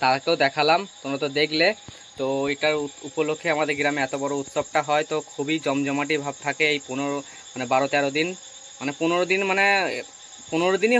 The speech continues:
হয়ে যাচ্ছে, মানে আগের দুই তিন দিন। তো আজ আমি কালকে থেকেই বলছি, কালকে আমাদের ধুলট, তো এখন চলতে থাকলো বারো দিন। তো মানে কন্টিনিউ মানে কিছু না কিছু, কিছু না কিছু দিন, মানে প্রত্যেক দিন কিছু না কিছু মানে থাকবে ওই জায়গায়। মানে কালকে যখন ধুলট, কালকে বাউল গান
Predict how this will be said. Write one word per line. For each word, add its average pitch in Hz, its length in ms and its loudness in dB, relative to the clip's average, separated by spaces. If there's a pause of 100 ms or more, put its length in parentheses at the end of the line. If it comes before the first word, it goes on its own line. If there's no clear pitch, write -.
হয়ে 180 220 6
যাচ্ছে, 165 300 2
মানে 175 140 2 (240)
আগের 156 280 2
দুই 160 200 -2
তিন 156 200 0
দিন। 170 100 0 (400)
তো - 140 -4
আজ 143 80 2 (120)
আমি 151 100 -2 (120)
কালকে 147 300 0
থেকেই 185 280 0
বলছি, 156 240 -2 (120)
কালকে 143 280 0
আমাদের 151 260 -2
ধুলট, 139 280 0 (460)
তো - 40 -10 (100)
এখন 156 140 -4 (140)
চলতে 151 240 0 (120)
থাকলো 160 220 0 (120)
বারো 147 160 2 (100)
দিন। 185 100 0 (300)
তো 139 60 -6 (100)
মানে 139 120 0 (120)
কন্টিনিউ 151 380 0
মানে 160 100 -2 (100)
কিছু 160 220 -10
না 170 140 0
কিছু, 165 180 -6 (140)
কিছু 151 220 -8
না 160 120 -2
কিছু 160 200 -6
দিন, 165 140 0
মানে 156 180 2
প্রত্যেক 175 320 -2
দিন 208 160 -2
কিছু 170 160 -4
না 185 120 2
কিছু 190 120 -2 (100)
মানে 180 120 2 (420)
থাকবে 151 280 4 (100)
ওই 170 140 2
জায়গায়। 170 340 6
মানে 156 140 0 (400)
কালকে 156 260 2
যখন 165 160 0 (100)
ধুলট, 156 240 0 (100)
কালকে 143 260 0
বাউল 151 260 4
গান 160 120 2